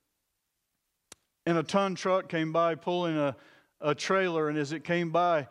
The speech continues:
she pointed at it and she said, "It's a big one." I can't say it the way Audrey says it, but Christ's love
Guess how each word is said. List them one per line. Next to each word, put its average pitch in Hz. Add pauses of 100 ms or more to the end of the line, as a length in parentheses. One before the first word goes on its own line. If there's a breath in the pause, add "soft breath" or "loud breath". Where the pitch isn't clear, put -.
(120 loud breath)
she -
pointed 175
at 160
it 156
and 143
she 156
said, 139 (420 loud breath)
"It's 175
a 160
big 165
one." 117 (2750 soft breath)
I 185
can't 196
say 190
it 180
the 180
way 170
Audrey 165
says 185
it, 156 (180 loud breath)
but 180
Christ's 202
love 180